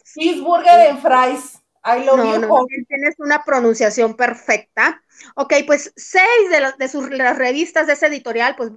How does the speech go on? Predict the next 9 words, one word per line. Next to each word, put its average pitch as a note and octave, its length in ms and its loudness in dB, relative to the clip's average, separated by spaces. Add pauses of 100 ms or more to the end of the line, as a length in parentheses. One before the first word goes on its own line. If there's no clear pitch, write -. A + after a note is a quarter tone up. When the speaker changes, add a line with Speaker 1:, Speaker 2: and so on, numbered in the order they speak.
Speaker 2:
ya A#3 300 -2
no C#4 120 -6
van B3+ 140 -2
a C4 40 -6
aparecer A3+ 340 -10
más A3 180 -8
impresas. B3 460 -8 (400)
Entre A#3+ 460 0
ellas, C#4+ 280 0